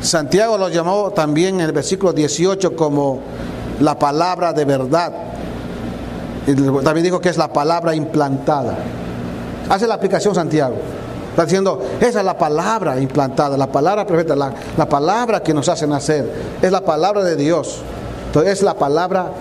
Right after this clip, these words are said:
de Dios perfecta. Es el lugar donde nosotros debemos reflejar. Ahora aquí hay un adjetivo, dice, es una ley perfecta, es perfecta ley. Claro, la ley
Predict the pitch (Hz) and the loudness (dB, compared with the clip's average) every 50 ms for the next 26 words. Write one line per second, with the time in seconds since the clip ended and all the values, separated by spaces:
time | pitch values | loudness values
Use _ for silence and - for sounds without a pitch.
0 | - - 151 143 127 135 160 170 175 165 - - - - - - - 185 - - | 0 2 2 4 4 4 4 2 2 -2 -4 -6 -6 -6 -6 0 2 2 2 2
1 | - - 165 143 - - - - - - - - - - - - - 156 143 170 | 2 2 0 0 0 -2 -4 -4 -6 -6 -8 -10 -10 -10 -6 -2 0 0 2 2
2 | 165 147 143 139 139 165 175 180 180 156 165 151 135 139 139 127 - 175 170 175 | 2 2 2 4 4 2 2 0 0 0 0 0 2 0 0 0 0 0 0 0
3 | 143 131 139 151 156 147 139 135 127 139 131 - 151 147 131 123 - - - - | 2 2 2 2 0 0 -2 0 0 -2 0 0 0 0 0 -2 -6 -8 -8 -8
4 | - - - 233 247 262 240 - 240 247 226 226 214 196 175 - 170 175 214 226 | 0 2 2 2 2 0 0 0 0 0 2 0 0 0 0 -2 0 0 2 2
5 | 196 185 214 190 214 196 - - - - - 233 226 185 214 220 202 180 170 180 | 2 2 2 0 0 -2 -2 -4 -6 -2 0 0 0 2 0 0 0 0 2 2
6 | 214 262 262 247 254 - 214 180 - - 220 185 - 190 - - - 180 156 - | 2 2 0 0 0 0 0 0 2 0 0 0 0 -2 -2 0 0 0 2 2
7 | 233 247 233 247 240 190 185 190 196 170 - - - - - - - - - - | 0 2 2 2 0 2 2 0 0 0 -2 -4 -4 -8 -8 -8 -8 -10 -10 -10
8 | - - - - - - - - - - - - - - - 185 196 208 220 208 | -10 -10 -8 -8 -8 -8 -10 -10 -10 -10 -10 -10 -2 0 2 2 2 2 2 2
9 | 202 202 196 208 226 254 262 240 220 208 214 226 214 | 2 2 2 2 2 2 2 2 2 0 0 0 -2